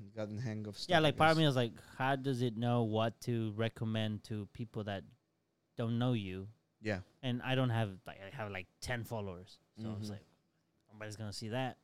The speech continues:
Speaker 2: But you could follow me. I, I posted
Speaker 1: <laughs>
Speaker 2: my prison number on Instagram.
Speaker 1: Oh, yeah, yeah, yeah.
Speaker 2: Yeah. But, uh, yeah, I mean,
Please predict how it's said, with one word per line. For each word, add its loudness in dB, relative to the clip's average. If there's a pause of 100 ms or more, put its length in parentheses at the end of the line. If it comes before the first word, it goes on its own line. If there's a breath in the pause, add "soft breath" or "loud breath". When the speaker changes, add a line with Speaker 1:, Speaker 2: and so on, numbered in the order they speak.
(420)
Speaker 2:
But 4
you 6
could 4
follow 6
me. 2 (100)
I, 2 (200)
I 10
posted 6
Speaker 1:
<laughs> -
Speaker 2:
my 8
prison 4
number 0
on -2
Instagram. -4 (160)
Speaker 1:
Oh, -2
yeah, 6
yeah, 4
yeah. -2
Speaker 2:
Yeah. -2 (500 loud breath)
But, 6
uh, 4
yeah, 8
I 12
mean, 2